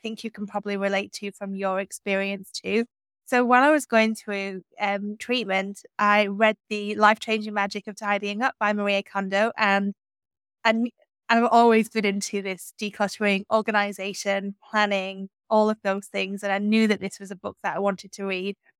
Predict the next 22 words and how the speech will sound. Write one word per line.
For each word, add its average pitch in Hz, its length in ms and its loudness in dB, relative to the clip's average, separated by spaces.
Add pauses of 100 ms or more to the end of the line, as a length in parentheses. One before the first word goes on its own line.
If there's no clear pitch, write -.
(480)
And 247 100 4
it 262 120 2
was 269 160 -2
wonderful 285 480 4
for 233 100 0
decluttering 233 640 0
my 202 300 4
home 254 640 2
and, 208 400 0 (500)
and 214 140 -6
doing 247 260 4
those 214 220 4
things. 254 240 2
But 247 80 -4
what 240 140 2
I 247 40 4
didn't 285 340 -6
realize 208 640 4
is 214 320 -2 (640)
it 262 120 4
was 247 140 -2
so, - 260 4